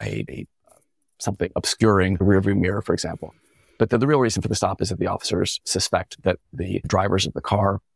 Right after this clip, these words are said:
are up to no good and wanna see what's going on. So these are called pretextual stops. You're stopping the car on pretext. Those are bad. They are opportunities for racial biases to, to play themselves out. And we know that pretextual stops are those in which, you know, for example, Black people are more likely to be stopped, even though the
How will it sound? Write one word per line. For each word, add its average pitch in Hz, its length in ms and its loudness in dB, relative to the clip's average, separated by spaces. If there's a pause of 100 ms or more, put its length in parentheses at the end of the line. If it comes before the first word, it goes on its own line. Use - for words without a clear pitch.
(160)
are 87 140 0
up 98 120 -4
to 101 140 2
no 104 160 2
good 113 240 4
and 98 120 2
wanna 101 160 0
see 107 140 0
what's - 160 -2
going - 220 -2
on. - 140 -8
So - 140 -14
these 113 140 4
are 117 40 0
called - 280 -2
pretextual - 580 -4
stops. - 260 -4
You're - 80 -6
stopping 107 320 2
the 95 60 0
car - 240 -2
on 92 160 -8
pretext. - 600 -8
Those 120 240 4
are 104 200 -4 (140)
bad. 101 440 0
They 113 160 2
are 98 160 0
opportunities 104 720 2
for 82 380 2 (140)
racial 110 280 2
biases - 440 -2
to, - 120 -4
to - 160 -8
play 104 140 2
themselves 101 320 -2
out. 113 260 -4
And 110 180 -4
we 110 80 4
know 95 160 2
that 98 200 -2
pretextual - 360 -4
stops - 280 -2
are - 40 -10 (120)
those 104 280 2
in 95 80 0
which, - 280 -4 (140)
you 101 60 -14
know, - 160 -20
for - 80 -8
example, 90 460 -4
Black - 200 0
people - 260 -6
are 95 80 -2
more 107 200 4
likely 98 300 0
to - 80 -4
be 101 80 4
stopped, - 380 -2 (140)
even 101 360 2
though 101 280 2
the 90 280 0